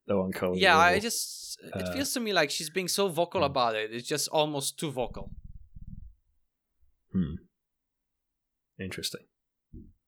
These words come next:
Speaker 1: So the, the rebuilding stuff, you think is, uh,
Speaker 2: Well, no, I think the rebuilding
Speaker 1: too
Speaker 2: thing is, it makes sense.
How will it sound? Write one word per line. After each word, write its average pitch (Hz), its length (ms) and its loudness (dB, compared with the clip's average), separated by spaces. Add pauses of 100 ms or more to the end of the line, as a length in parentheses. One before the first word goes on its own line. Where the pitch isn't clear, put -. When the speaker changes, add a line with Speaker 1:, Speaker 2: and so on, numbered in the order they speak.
(1040)
Speaker 1:
So - 120 -4
the, 92 280 2
the 92 120 0
rebuilding 90 800 2
stuff, - 540 -6
you 92 140 -4
think 87 280 -6
is, 85 240 -6
uh, 87 320 -8
Speaker 2:
Well, 190 160 10
no, 175 200 6
I 175 120 4
think 233 240 -6
the 220 80 -4
rebuilding 202 580 0
Speaker 1:
too - 60 0
Speaker 2:
thing 123 200 -2
is, 117 380 -2
it 139 220 -6
makes 135 260 -2
sense. 123 500 -2